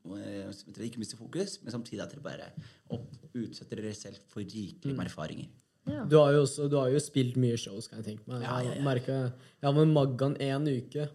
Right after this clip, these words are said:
Speaker 2: og da tok han med meg liksom på alle ulike shows han hadde på liksom barer og litt sånn i Oslo, og bare hadde fire shows på en dag, og litt sånn sjuke ting, og bare masse, bare jobbet sjukt hardt liksom, til å oppnå, og bli bare,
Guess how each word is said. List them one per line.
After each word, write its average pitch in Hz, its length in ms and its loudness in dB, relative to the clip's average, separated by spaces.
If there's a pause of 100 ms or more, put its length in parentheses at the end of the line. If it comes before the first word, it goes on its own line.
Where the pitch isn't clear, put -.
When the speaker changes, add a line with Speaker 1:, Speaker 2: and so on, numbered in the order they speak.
Speaker 2:
og 139 80 -6
da 131 100 4
tok 139 240 -2
han 117 100 -6
med 117 120 -6
meg 123 120 -6
liksom 131 220 -4
på 135 100 -2
alle 135 300 2
ulike 123 240 -2
shows 120 300 -2
han 127 100 0
hadde 117 400 -2
på 120 320 0 (300)
liksom 143 240 2
barer 135 420 4
og 131 80 0
litt 131 160 2
sånn 135 240 -2
i 139 60 4
Oslo, 131 580 0
og 131 80 2
bare 127 240 2
hadde 135 300 2 (200)
fire 139 360 4
shows 131 340 2
på - 80 0
en 135 220 4
dag, 123 260 2
og 135 60 0
litt 131 100 -2
sånn 139 160 -4
sjuke 131 360 -4
ting, 113 260 -4
og 120 260 -2
bare 127 100 -2
masse, 139 380 -4
bare 147 100 6
jobbet 139 320 4
sjukt 139 360 -4
hardt 127 260 -10
liksom, 131 220 -2
til 135 100 -2
å 135 160 0
oppnå, 131 480 -4 (400)
og 151 120 0
bli 139 400 2
bare, 139 420 2